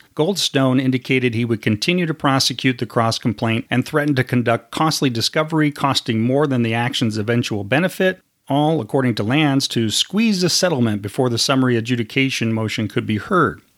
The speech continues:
Lands didn't submit to the alleged threats, so instead, Bolio filed bankruptcy before the summary judgment motion could be heard and decided.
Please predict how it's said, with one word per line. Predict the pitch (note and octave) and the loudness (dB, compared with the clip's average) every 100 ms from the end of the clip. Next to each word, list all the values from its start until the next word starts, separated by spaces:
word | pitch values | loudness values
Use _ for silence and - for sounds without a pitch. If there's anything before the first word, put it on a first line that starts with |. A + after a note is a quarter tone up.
| _ E3 | _ -2
Lands | D#3 D3 | 0 0
didn't | A#2+ C3+ A2+ | 0 0 2
submit | - - D#3 D#3+ | 0 0 -2 -2
to | C3 | -2
the | A#2 | 0
alleged | A#2 A#2+ - | 0 -2 -2
threats, | C#3 F#3+ - | -2 -4 -2
so | - B2 | -2 0
instead, | G#2 - G3 D#3+ | 0 -2 -2 -2
Bolio | C3 D3 D3 C3+ | -2 0 2 0
filed | A#2 C3 A#2 | 0 0 0
bankruptcy | A#2+ E3 C#3+ A#2 - A#2+ | 0 -2 0 -2 -2 -4
before | A2 - B2+ | -4 -2 -2
the | A2 | 0
summary | - B2 A#2+ A2 | 0 2 2 0
judgment | A2+ A#2+ A2+ | 0 -2 -2
motion | A2 G#2+ - G#2+ | -2 -2 -2 -4
could | - A2 | -4 -2
be | G2+ | -2
heard | A2+ G2+ G2+ | 0 -2 -2
and | G2 | -4
decided. | A2 - G#3 E3 F#2+ | -2 0 0 0 -2